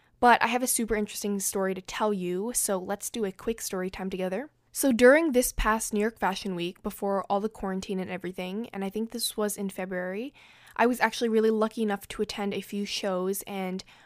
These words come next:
one of them that I attended, I was sitting behind a very important person in the fashion industry. Now, I will not name any names or say their role because I don't want to expose anyone or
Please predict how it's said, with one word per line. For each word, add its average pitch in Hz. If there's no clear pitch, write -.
one 240
of 302
them 254
that 240
I 208
attended, 202
I 196
was 190
sitting 226
behind 202
a 190
very 190
important 202
person 190
in 180
the 185
fashion 185
industry. 190
Now, 214
I 208
will 214
not 202
name 190
any 190
names 185
or 196
say 190
their 180
role 202
because 190
I -
don't 190
want 190
to 185
expose 185
anyone 220
or 175